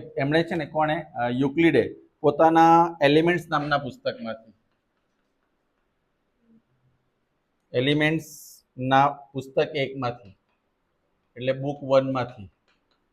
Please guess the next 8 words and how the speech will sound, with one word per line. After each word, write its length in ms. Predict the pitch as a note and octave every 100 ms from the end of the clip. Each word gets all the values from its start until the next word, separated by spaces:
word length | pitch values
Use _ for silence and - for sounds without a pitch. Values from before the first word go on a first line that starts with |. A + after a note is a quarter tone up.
| _ _ -
પુસ્તક 380 | B2 - C#3+ C#3+
વન, 260 | D3 C#3+ C#3+ - _ _ _ _
ટ્વેન્ટી 520 | D3 D3 D3 F3+ F3+
થ્રી 220 | - F3+
ડેફિનેશન્સ 720 | F3+ F#3 - D3+ C#3+ D3 C#3 C3+
એટલે 160 | C3+
વ્યાખ્યા 500 | B2 A#2 - - A#2
આપી. 200 | G#2+ -